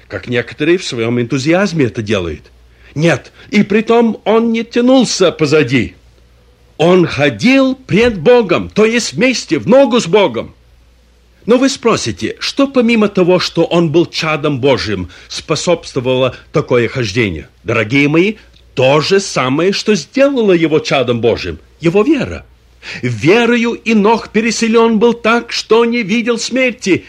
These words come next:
и не стало его, потому что Бог переселил его,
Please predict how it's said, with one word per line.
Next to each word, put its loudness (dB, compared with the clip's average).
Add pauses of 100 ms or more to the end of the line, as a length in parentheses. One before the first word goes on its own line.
(140)
и 2
не 2
стало 0
его, 2 (200)
потому 2
что -2
Бог 2
переселил -2
его, 0